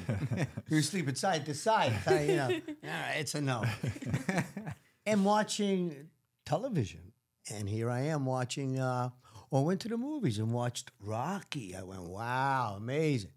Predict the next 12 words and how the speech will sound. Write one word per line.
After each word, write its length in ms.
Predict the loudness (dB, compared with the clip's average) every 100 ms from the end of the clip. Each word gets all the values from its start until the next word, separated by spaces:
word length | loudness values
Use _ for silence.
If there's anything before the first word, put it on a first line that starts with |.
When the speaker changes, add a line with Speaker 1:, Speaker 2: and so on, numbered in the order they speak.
| _ _ _ _ _ -2
Speaker 2:
Uh, 260 | 0 2
The 120 | 0
Terminator, 640 | 2 4 4 4 2 -2 -2
holy 760 | -2 -2 -2 -4 -4 -4 -4
shit, 400 | -4 -6 -4 -4 -2
look 200 | -2 -2
at 160 | -4
that. 160 | -4 -6 -8 -14 _
But 140 | 2 4
remember, 560 | 6 6 6 4 0
I 180 | 0 -2
am, 460 | 2 2 0 -4